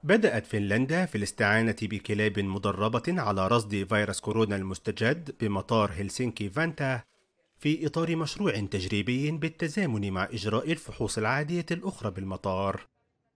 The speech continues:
ودرب متطوعون فريقا من خمسة عشر كلبا وعشرة مدربين لأداء المهمة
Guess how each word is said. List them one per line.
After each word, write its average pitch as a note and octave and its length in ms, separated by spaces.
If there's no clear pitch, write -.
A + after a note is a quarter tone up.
ودرب A#2 400
متطوعون G#2 840
فريقا A#2 440
من A2 220
خمسة G#2+ 400
عشر G2+ 380
كلبا C3 460
وعشرة G2+ 540
مدربين G2 680
لأداء G#2+ 500
المهمة B2+ 600